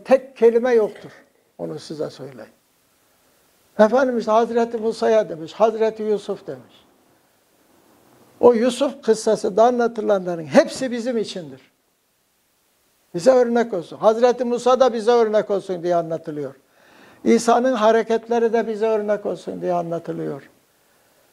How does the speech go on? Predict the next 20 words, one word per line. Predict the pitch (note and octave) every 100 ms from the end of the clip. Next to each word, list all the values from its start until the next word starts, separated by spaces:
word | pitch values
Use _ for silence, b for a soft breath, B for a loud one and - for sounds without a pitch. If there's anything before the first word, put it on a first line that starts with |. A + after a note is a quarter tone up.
| _ _ _ -
Ne | B3 B3+
dedi | A#3+ A#3 G#3+ - -
Tur | - A3 G#3
Dağı'nda | A3 A3 G#3 A#3 A#3+
ilk | A#3+ A#3 - -
daha | G3 G#3+
ateş | G3 G3 G#3+ A3
almaya | G#3 G#3 G#3
gittiği | F#3 G3+ - G#3+ F#3+
zaman? | G3 A3 C4+ B3+ _ _ _ _ _ _ _ _ _ _ _ _ _ _ _ _ _ _ _ _ -
"Ya | G3+ A3
Musa, | A#3+ A#3+ A3+
fahlan | G#3+ B3+ G#3 A3+ A3 G#3
aleyk | A3+ A#3 C4 C4 A#3+ A#3+ -
inneke | B3+ B3 A#3+ A#3+ A#3
bil | A3+
vadil | A#3 C4 A3+ A3+
mukaddesi | A3 A3 B3+ G3 A3 G#3+ G#3+
tuva" | D4 C4+ A3 D#3+
dedi | D3 A#2